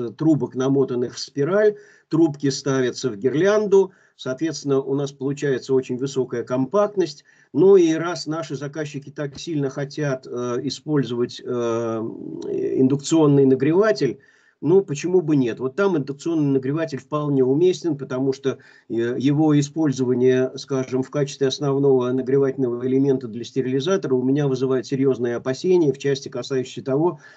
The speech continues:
что наши объекты обработки, вы видите их справа внизу, например, импланты, они состоят из керамики и из металла, и термо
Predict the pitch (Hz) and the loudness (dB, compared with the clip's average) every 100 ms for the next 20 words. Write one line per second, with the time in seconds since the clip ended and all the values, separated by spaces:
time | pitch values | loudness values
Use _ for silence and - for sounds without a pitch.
0 | _ - - 139 135 127 113 _ _ - | _ -14 0 4 6 4 0 _ _ -4
1 | 135 147 151 147 143 139 147 147 135 131 | 0 0 0 0 0 2 2 2 0 0
2 | 139 143 185 - 131 131 135 127 123 127 | 0 2 2 2 0 2 4 2 0 -6
3 | - - 135 127 120 135 135 165 175 139 | -6 -2 0 2 2 2 2 4 4 4
4 | 139 135 135 117 - _ - 139 135 156 | 2 2 2 -2 -10 _ -2 0 2 2
5 | 190 185 143 117 135 160 180 175 - 143 | 4 4 2 -2 2 4 4 2 -6 -8
6 | - 143 147 147 143 - 151 160 147 139 | -4 -2 0 -2 -4 -2 0 2 0 0
7 | 127 131 147 131 131 123 131 135 175 180 | 0 -2 0 0 2 0 0 0 0 0
8 | 165 120 110 117 123 120 147 135 139 135 | 2 2 0 -4 -4 -2 -2 0 0 0